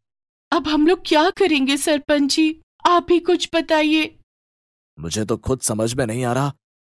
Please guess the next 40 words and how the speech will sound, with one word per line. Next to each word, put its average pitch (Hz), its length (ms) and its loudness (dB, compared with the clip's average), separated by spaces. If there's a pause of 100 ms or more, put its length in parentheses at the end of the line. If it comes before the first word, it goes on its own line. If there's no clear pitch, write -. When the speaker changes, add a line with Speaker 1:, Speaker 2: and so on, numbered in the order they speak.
(140)
Speaker 2:
क्या 113 220 -2
करूं? 107 280 -8 (380)
मेरे 117 260 0
पास 120 320 -2
भी 147 100 -2
कोई 143 180 2
इतना - 220 -4
बड़ा 117 240 0
खजाना 113 420 -2
तो 143 120 0
है 131 140 0
नहीं। 143 140 -4 (500)
थोड़े 107 280 0
बहुत 104 260 -4
जो 131 140 0
पैसे 104 320 -2
हैं, 156 160 -2 (340)
उससे 170 220 2
मैं 185 140 0
तुम 127 200 -4
लोगों 104 300 -2
के 95 160 -8
लिए 143 240 0 (220)
कुछ 185 180 2
दिन 165 180 -2
के 175 140 -2
खाने 117 300 -6
का 185 120 0
इंतजाम 113 460 -4
तो 175 100 -2
कर 131 200 -2
सकता 113 260 -6
हूं, 73 80 -14 (480)
लेकिन 151 320 0
इतना 151 300 -2
बड़ा 107 260 -2
गांव, 107 280 -6 (340)
इतने 175 240 -2
सारे 139 260 0
लोग, 131 280 -2